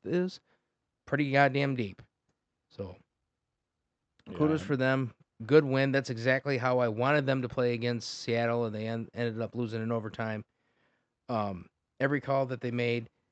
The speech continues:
Speaker 1: couple of the effies were when they went for it on fourth again instead of kicking a field goal because,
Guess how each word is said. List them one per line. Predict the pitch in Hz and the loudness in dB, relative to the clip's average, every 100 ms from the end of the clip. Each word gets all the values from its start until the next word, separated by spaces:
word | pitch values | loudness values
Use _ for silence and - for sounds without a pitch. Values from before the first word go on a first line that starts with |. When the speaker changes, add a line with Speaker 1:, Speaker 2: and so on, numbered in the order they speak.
| _ _ _ | _ _ _
Speaker 1:
couple | - 208 202 | 4 4 6
of | 190 | 6
the | 165 | 4
effies | 139 147 151 143 131 | 4 2 2 2 2
were | 135 131 | 4 4
when | 123 123 | 4 2
they | 120 | 2
went | 120 - | 0 -2
for | 127 120 | -2 -2
it | |
on | 117 | -2
fourth | 107 117 117 120 | -4 -4 -4 -4
again | 113 117 113 - _ _ _ | -2 -2 -2 -6 _ _ _
instead | 117 123 | -6 -2
of | 113 | -2
kicking | 123 117 | -2 -2
a | 110 | -4
field | - 117 110 | -2 0 0
goal | 110 110 | -2 -4
because, | - 113 104 101 | -6 -6 -6 -8